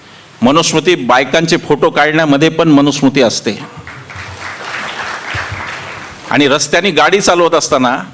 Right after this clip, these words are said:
एखादी महिला चालक ओव्हरटेक केल्यानंतर जो चेहरा होतो रागीट, त्याच्यातही मनुस्मृती असते.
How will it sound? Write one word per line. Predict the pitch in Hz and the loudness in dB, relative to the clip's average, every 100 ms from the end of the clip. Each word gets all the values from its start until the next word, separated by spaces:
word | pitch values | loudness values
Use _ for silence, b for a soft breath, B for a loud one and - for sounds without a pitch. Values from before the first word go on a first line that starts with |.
| - - - - B B B - | -20 -20 -20 -20 B B B -2
एखादी | 135 139 170 185 | 0 2 2 4
महिला | 135 143 160 190 | 4 4 4 2
चालक | 190 185 185 | 2 2 2
ओव्हरटेक | 170 180 165 175 - - | 2 2 0 -4 -4 -2
केल्यानंतर | 151 151 147 139 160 165 | 2 2 2 2 2 2
जो | 165 | 0
चेहरा | 160 147 156 196 | 0 0 4 4
होतो | 190 180 143 | 4 2 2
रागीट, | 131 143 - - - | 2 0 -2 -6 -4
त्याच्यातही | 127 - 143 175 | 0 0 2 2
मनुस्मृती | 160 151 - 135 120 | 2 0 0 0 0
असते. | - - | -2 -6